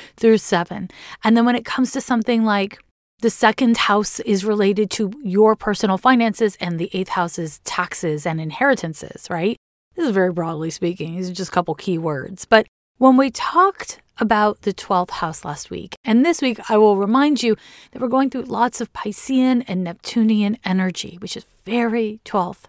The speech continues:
house. So if you haven't already listened to the last two episodes of the podcast, you know, bada bing, bada boom, get it done, 'cause it'll be helpful to you. But when we talk about the sixth house, we are talking about the other side of that twelfth house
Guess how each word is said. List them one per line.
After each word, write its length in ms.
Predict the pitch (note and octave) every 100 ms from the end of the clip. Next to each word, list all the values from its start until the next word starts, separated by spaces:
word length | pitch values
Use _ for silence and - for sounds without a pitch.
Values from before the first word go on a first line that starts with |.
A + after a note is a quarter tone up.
| _
house. 320 | - F3+ -
So 120 | - F3
if 140 | F#3
you 80 | F#3+
haven't 240 | G3+ A3+
already 260 | A3+ G#3+ G#3+
listened 460 | G#3+ G#3+ G#3+ G3+ - _
to 320 | - A#3 A3
the 100 | F#3+
last 380 | F3 G#3+ A3 -
two 120 | A#3+
episodes 440 | A3 A3+ A3 G3+ F#3+
of 40 |
the 60 | G#3+
podcast, 540 | D4 C4+ C#4 C4 - -
you 120 | B3+
know, 240 | G3+ F3 - _ _ _
bada 200 | G3+ G#3
bing, 200 | G#3 G#3
bada 200 | G3 F#3
boom, 320 | F3+ F#3 E3 F#3
get 180 | G3
it 140 | F#3+ E3+
done, 480 | E3+ F3 D#3 D#3+ -
'cause 180 | F#3 F3
it'll 140 | F3
be 120 | E3
helpful 420 | D#3 F#3 - E3+
to 220 | D#3+ - G3
you. 420 | D#3 D3+ F3+ A3 _ - _ _ _ _ -
But 160 | C#4 - _ _
when 220 | C4+ C#4+
we 140 | D4
talk 400 | - - E4 F#4
about 380 | D#4+ C4+ C4 A#3
the 100 | A3+
sixth 580 | - - - F#4 - -
house, 680 | - F3 D#3 A3 - - - -
we 160 | A#3 B3
are 100 | A#3
talking 520 | - C#4 D4+ D4+ D4+
about 380 | G3+ G#3+ G#3+ -
the 180 | A3+ _ -
other 320 | A#3 C4 C4
side 680 | - - B3+ A#3+ A3+ F#3 -
of 140 | - G3
that 180 | A#3 -
twelfth 280 | G3 F#3
house 200 | - F#3+